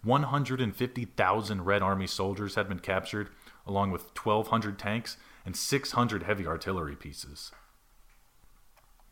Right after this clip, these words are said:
Now the question arose of who would actually deal with these encircled pockets. The Panzer generals believed that following infantry armies were responsible, but those commanders wanted armored support.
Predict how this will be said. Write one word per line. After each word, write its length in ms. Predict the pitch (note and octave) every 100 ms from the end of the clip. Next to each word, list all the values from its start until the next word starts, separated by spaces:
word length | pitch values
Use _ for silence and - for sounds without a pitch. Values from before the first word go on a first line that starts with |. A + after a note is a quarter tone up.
| - - - - - - _
Now 260 | - A#2+ F3
the 100 | D#3
question 400 | - A2+ - G2
arose 420 | F#2 F2+ F2 F2 - -
of 120 | G#2 -
who 120 | E3
would 120 | D#3+
actually 440 | - A#2+ - A#2+
deal 320 | F#2+ G2 A#2 A2+
with 160 | F#2
these 200 | F#2+ F2+
encircled 460 | F2+ - F#2 F2+ D2+
pockets. 540 | G2+ G#2 - - - - - _ - -
The 60 |
Panzer 360 | - E3 F#3 C#3+
generals 400 | A#2+ A#2 A2 G#2+
believed 340 | G2+ G#2 G2+
that 140 | G2 F2
following 480 | - A2 A2 G2+ G#2+
infantry 440 | C3 G2+ - E2+
armies 380 | D#2+ D#2+ D#2 - - -
were 140 | F2 E2+
responsible, 720 | E2+ - B2 B2 - - - - - -
but 100 | A2+
those 240 | B2 D3
commanders 420 | - A2+ G2+ G#2 F#2
wanted 280 | F2+ E2+
armored 320 | F2+ C3 F#2+ -
support. 420 | D2+ - -